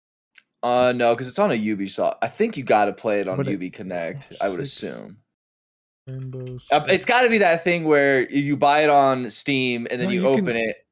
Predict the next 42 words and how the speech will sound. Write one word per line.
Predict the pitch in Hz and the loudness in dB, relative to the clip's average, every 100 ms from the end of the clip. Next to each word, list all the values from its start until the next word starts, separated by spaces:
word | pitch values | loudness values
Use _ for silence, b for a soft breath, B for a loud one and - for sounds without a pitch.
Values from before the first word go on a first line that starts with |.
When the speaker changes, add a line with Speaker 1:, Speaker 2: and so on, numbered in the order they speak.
| _ - | _ -2
Speaker 2:
Well, | 151 | -2
you | 160 175 | 0 -4
can | 175 | -8
see | - 180 165 | -6 -4 -2
the | 135 | -2
people | 156 143 143 | -4 -2 0
who | 131 | 0
have | 120 117 | 0 -2
launched | 123 139 131 110 | -2 -2 -4 -8
it | 101 | -8
from | 98 95 | -10 -12
Steam | - 92 | -12 -12
currently. | 87 - 90 - - - _ _ _ _ _ _ _ _ _ | -10 -12 -12 -12 -18 -20 _ _ _ _ _ _ _ _ _
Uh, | 101 98 95 - | 0 0 -2 -4
and | 110 | -4
it's | 123 | -4
almost | 170 160 | -6 -8
forty-one | - 135 123 101 | -4 -2 -2 -4
thousand, | - - - - | -6 -10 -10 -12
which | - | -14
is | - _ - | -20 _ -6
pretty | 320 | -2
healthy. | 156 139 - - _ _ _ _ _ _ | 0 -2 -4 -18 _ _ _ _ _ _
Speaker 1:
Yeah, | 160 233 110 | 2 4 4
like, | 117 131 123 | 4 4 4
that's | 131 175 | 2 4
what | 233 | 4
I | |
was | 190 | 4
Speaker 2:
Really | 110 | 4
Speaker 1:
gonna | 147 | 4
say. | 131 | 4
Like, | 113 | 4
Speaker 2:
healthy. | 170 180 | 2 2
Speaker 1:
Tom, | 139 | 2
like, | 139 131 | 0 2
Rainbow | 151 226 226 | 0 4 2
Six | 175 180 - | 2 0 0
Siege | 135 160 151 | 0 0 -2
is | 117 | -4
probably | 151 139 | 2 2
the | 127 | 2